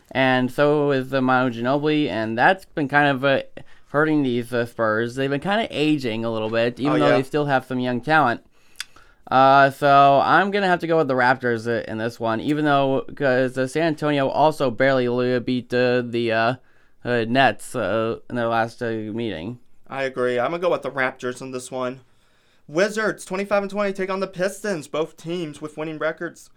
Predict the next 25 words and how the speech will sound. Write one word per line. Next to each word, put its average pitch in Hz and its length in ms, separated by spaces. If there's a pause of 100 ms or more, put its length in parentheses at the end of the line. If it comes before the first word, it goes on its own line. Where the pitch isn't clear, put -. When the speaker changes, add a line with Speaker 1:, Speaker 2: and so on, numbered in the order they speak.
(120)
Speaker 2:
face 170 340
off 165 200
against 151 200
each 139 140
other. 127 160
Who 147 120
wins 143 180
this, 127 160
Will? 127 240 (260)
Speaker 1:
Pistons 147 340
do 147 120
have 160 160
a 165 60
winning 165 220
record, 175 380
but 107 140
not 131 180
by 151 120
much. 165 280
Same 123 260
thing 139 160
goes 143 280
with 143 340
the, 151 180
uh, 151 200